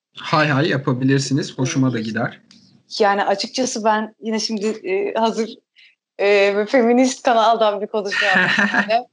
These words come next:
Speaker 2: Ben şairler arasında Didem Madak'ı çok, çok severim.
Speaker 1: Ah, ben de çok severim.
Speaker 2: E, açıkçası onu mesela önce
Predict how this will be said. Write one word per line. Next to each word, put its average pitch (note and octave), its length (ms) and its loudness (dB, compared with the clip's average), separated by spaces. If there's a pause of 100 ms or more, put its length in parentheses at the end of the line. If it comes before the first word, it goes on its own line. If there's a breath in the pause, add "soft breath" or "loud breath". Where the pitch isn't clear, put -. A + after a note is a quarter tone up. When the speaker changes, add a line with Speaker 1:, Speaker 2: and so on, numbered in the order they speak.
(320)
Speaker 2:
Ben A3+ 240 2
şairler G#3+ 960 0
arasında G3 640 -4 (500)
Didem G3+ 380 2
Madak'ı G3+ 440 2
çok, G#3+ 220 -8 (100)
çok - 260 -12
severim. E3+ 560 -2 (120)
Speaker 1:
Ah, G#2+ 180 -14 (140)
ben G2+ 220 -10
de G#2 60 -14
çok - 220 -18
severim. F3+ 180 0
Speaker 2:
E, D#3+ 1200 -2
açıkçası E3 440 -4
onu G3 180 2
mesela F#3 500 2
önce F#3+ 320 0